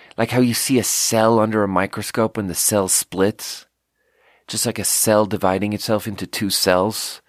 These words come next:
It's like, that's what it feels like. You just, I just, I'm trying not to just be consumed by the video game. I'm trying to also care about reality, and I'm trying to split the cell here into two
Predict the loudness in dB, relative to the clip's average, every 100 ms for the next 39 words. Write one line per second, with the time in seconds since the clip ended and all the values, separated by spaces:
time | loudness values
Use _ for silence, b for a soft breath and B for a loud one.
0 | b b b -8 -6 -2 -2 -2 -6 -4
1 | -4 -4 -6 -10 -8 -8 -10 -8 -4 -2
2 | -4 -6 B B B B -4 -2 -2 2
3 | 4 6 4 4 2 2 2 2 _ 2
4 | 4 4 -2 0 0 0 0 2 2 2
5 | 0 0 0 0 2 2 2 0 -2 b
6 | b b b b b b _ -6 -4 -4
7 | -10 -4 -2 0 0 -2 -4 -4 -2 0
8 | -2 -4 -8 _ _ _ _ _ _ _
9 | _ _ _ _ _ _ _ 2 4 2
10 | -2 2 4 4 2 2 4 4 2 -2
11 | -4 -8 -8 -6 -2 -2 -2 -4 -6 0
12 | 0 0 _ -6 -4 -2 2 4 4 2
13 | -2 -2 -10 -8 -4 -4